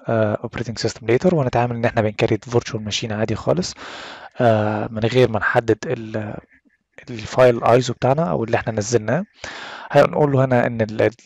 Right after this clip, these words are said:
الاوبريتنج سيستم بتاعنا هو لينكس، آه، تحديدا سنتوس تمانية أربعة وستين بت. تمام. آه، ده اللوكيشن بتاعت ال، ال في ام وير هتكون موجودة فين بالظبط، او الفيرتشوال ماشين دي هتكون موجودة فين. انا حاططها مثلًا عندي في الدي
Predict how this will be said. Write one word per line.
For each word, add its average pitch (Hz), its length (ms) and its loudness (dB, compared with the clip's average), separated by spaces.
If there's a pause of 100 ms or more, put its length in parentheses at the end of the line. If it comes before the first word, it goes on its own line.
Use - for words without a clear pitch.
الاوبريتنج 113 680 -4
سيستم 120 260 -6
بتاعنا 110 240 2
هو 104 140 0
لينكس، 117 520 -2
آه، 120 240 2
تحديدا 110 520 0
سنتوس - 460 -4
تمانية 120 520 -2
أربعة 110 220 -2
وستين - 380 -8
بت. 120 320 -2 (1300)
تمام. 98 320 -2 (520)
آه، 127 80 8
ده 123 140 8
اللوكيشن 117 500 4
بتاعت 104 460 2 (240)
ال، 101 300 2
ال 92 380 0
في 113 180 -2
ام 113 80 -8
وير 120 240 2
هتكون 110 260 -4
موجودة 107 260 2
فين 107 200 -6
بالظبط، 107 280 0
او 117 120 0
الفيرتشوال 107 380 -2
ماشين 110 220 -6
دي 107 120 -2
هتكون - 200 -8
موجودة 104 260 -2
فين. 117 220 -4
انا - 140 -6
حاططها 113 260 -2
مثلًا 110 220 0
عندي 110 200 -2
في - 100 -10
الدي 120 340 -4